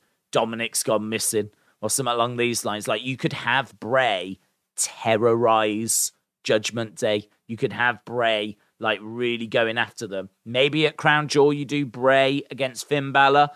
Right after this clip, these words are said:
I certainly feel that at Survivor Series you do a Wyatt family against Judgment Day. I think that makes a lot of sense. So, uh, I'm, that's the kind of template that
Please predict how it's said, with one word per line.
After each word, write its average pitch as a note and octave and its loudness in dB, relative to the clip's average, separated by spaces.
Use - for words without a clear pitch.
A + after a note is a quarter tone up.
I C3 -2
certainly D#3+ 2
feel A#2 0
that A2+ 0
at G#2+ -4
Survivor A2+ 0
Series F#2 -4
you A2+ -6
do A2 0
a G#2+ 6
Wyatt A2+ 4
family G#2 -6
against G#2 -8
Judgment G2 -4
Day. F2 -14
I G2 -10
think A#2+ -2
that B2+ 2
makes G#2+ -4
a A2 -6
lot G#2+ 2
of - -6
sense. - -8
So, G#2+ 0
uh, F#2 -20
I'm, B2 -8
that's C#3+ 0
the E3+ -4
kind D3+ 2
of C#3 -2
template B2+ -4
that A#2 -4